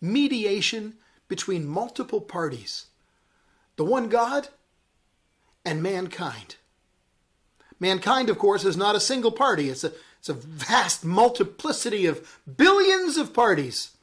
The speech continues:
all of whom are receiving the same offer from the one true God. There's only one mediator, the man, Jesus Christ. If you've ever been in a court-ordered mediation,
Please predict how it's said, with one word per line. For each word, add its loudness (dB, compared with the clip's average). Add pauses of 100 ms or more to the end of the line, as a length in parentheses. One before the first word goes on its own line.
(560)
all 4
of 2
whom -2
are 0
receiving -4
the -6
same -2 (280)
offer -2 (580)
from -4
the -4
one -4
true -6
God. -10 (1300)
There's -6
only 0
one -2
mediator, -4 (880)
the -6
man, -4
Jesus -10 (220)
Christ. -14 (1500)
If -6
you've -6
ever -2
been -6
in -4
a -6
court-ordered -4
mediation, -6